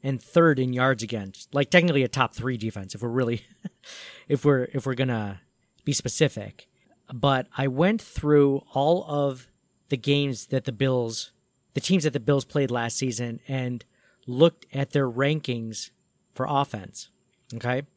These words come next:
So part of the things that I think, one of the reasons I think that the Bills had a really good defense, besides, you know, I think that th-, they have a lot of talent and they have good coaching, but, uh,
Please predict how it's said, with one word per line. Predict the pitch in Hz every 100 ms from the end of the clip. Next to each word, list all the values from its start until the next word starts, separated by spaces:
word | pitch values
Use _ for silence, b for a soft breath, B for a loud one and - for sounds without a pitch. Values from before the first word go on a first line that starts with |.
| _ _ _ b b b b b
So | - 147
part | - 170 185
of | 165 127 117 _ _ _ -
the | 123 139
things | - 160 151 147 143 -
that | 127 127 -
I | 127
think, | - 147 139 -
one | 139 147
of | 175
the |
reasons | 151 156 135
I | 135
think | 131 135
that | 123
the | 110
Bills | 139 123
had | 139
a | 151
really | 131 127
good | 123
defense, | 123 113 120 113 - b b b b
besides, | 131 - 135 127
you | 131
know, | 123 107
I | 123
think | - 131
that | - - _
th-, | - - - - - _ -
they | 160 127
have | 135 127
a |
lot | 123 127
of |
talent | - 147 139 135
and | 135 131
they |
have | 127 117
good | 120
coaching, | - 170 - 127 120 b b b _
but, | 143 139 127 - _ _ _
uh, | 127 123